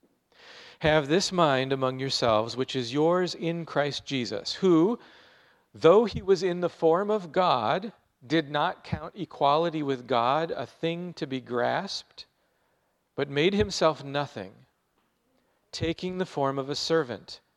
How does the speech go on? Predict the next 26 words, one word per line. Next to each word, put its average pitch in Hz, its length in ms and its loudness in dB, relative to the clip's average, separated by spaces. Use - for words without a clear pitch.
being 156 320 -2
born 165 300 6
in 196 120 -2
the 175 100 4
likeness 139 520 2
of 147 140 -6
men, 135 460 -6
and 104 120 -20
being 113 240 -8
found 160 520 -2
in 147 260 -6
human 139 440 -10
form, 113 580 -4
he 175 380 -6
humbled 151 640 -8
himself 113 1000 -4
by 135 160 2
becoming 127 420 -8
obedient 147 680 -6
to - 140 -10
the 165 100 -8
point 120 380 -8
of 120 200 -12
death, 101 480 -4
even 135 440 -6
death 101 440 -8